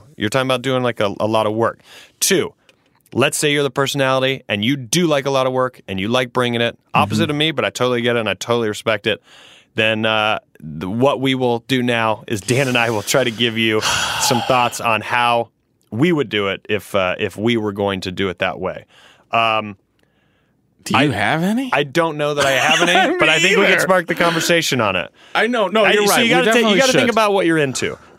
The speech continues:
Speaker 1: I'm, I'm huge into golf, so there's a chance that instead of me caring about how I ask the guys, let's say I ask five. I'm not, I'm gonna quit saying "let's say I ask five." Let's just say it's five. I ask my five friends, and I put, like, a golf trip together. They
Speaker 2: Yeah.
Speaker 1: obviously know what it is, and I've already told them, "You're in the wedding. Let's go out. Let's have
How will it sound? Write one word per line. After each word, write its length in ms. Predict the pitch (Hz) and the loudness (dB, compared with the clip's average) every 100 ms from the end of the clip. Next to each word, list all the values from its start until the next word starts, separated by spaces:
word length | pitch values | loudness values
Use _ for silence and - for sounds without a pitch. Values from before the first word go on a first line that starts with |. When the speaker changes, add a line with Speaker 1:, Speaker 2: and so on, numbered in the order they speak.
| 208 | -2
Speaker 1:
I'm, 140 | 247 | 0
I'm 320 | 226 220 226 | 0 -2 -2
huge 300 | 202 220 185 | -2 0 0
into 160 | 190 180 | 0 0
golf, 320 | 147 110 - | 2 0 0
so 120 | 160 | -2
there's 160 | 175 185 | -2 -2
a 60 | 170 | -2
chance 320 | 190 190 - | -2 -2 0
that 260 | 170 160 - - - - | 2 2 -2 -14 -8 -4
instead 260 | 175 277 | -2 0
of 80 | 247 | 0
me 140 | 220 208 | -2 -2
caring 340 | - 180 180 | 0 0 0
about 220 | 160 123 | 0 -2
how 260 | - 147 160 | -2 -2 0
I 120 | 156 | 2
ask 260 | 151 156 - | 2 0 -2
the 80 | |
guys, 400 | 156 156 160 - | 0 0 -2 -2
let's 180 | 165 170 | -2 0
say 220 | 160 147 | 0 0
I 80 | 143 | 0
ask 120 | 139 | 0
five. 320 | - 135 131 - - | 0 0 0 -8 -8
I'm 140 | - 107 | -2 0
not, 120 | 98 | 0
I'm 80 | 131 | 0
gonna 100 | 139 | -2
quit 180 | 147 131 | -2 -2
saying 180 | 120 104 | -2 -2
"let's 160 | 101 | -4
say 120 | - 87 | -2 -4
I 60 | |
ask 100 | 78 - | -4 -6
five." 140 | 58 | -6
Let's 100 | 107 | -4
just 120 | 120 | -4
say 80 | 110 | -4
it's 100 | 92 | -6
five. 220 | - - _ - - - _ - | -8 -10 _ -20 -20 -20 _ -2
I 100 | 170 | 0
ask 200 | 170 165 | 0 0
my 80 | 147 | -2
five 260 | 127 143 135 | 0 0 0
friends, 420 | 147 139 139 - - | 0 0 -2 -6 -2
and 120 | 127 | 0
I 40 | |
put, 220 | 117 131 | 0 -2
like, 140 | 123 117 | -2 -2
a 40 | |
golf 280 | 110 107 107 | 0 0 0
trip 200 | - 110 | 0 0
together. 400 | 113 104 98 101 | 0 0 0 0
They 140 | 110 117 | 0 2
Speaker 2:
Yeah. 120 | 127 | 2
Speaker 1:
obviously 300 | 135 127 131 | 0 -4 -2
know 200 | 123 120 | 0 0
what 180 | 117 104 | 0 -2
it 100 | 101 | 0
is, 260 | 160 151 - | 0 0 -2
and 80 | 110 | -2
I've 120 | 110 | 0
already 160 | 107 101 | 0 -2
told 240 | - 139 | -2 0
them, 200 | 135 131 - | -2 -4 -4
"You're 100 | 107 | -4
in 60 | |
the 60 | 95 | 0
wedding. 260 | 127 151 139 | 0 0 -4
Let's 180 | 110 | -4
go 100 | - | -2
out. 200 | 147 143 | 0 0
Let's 160 | 117 - | -2 -2
have 240 | 117 113 | 0 -2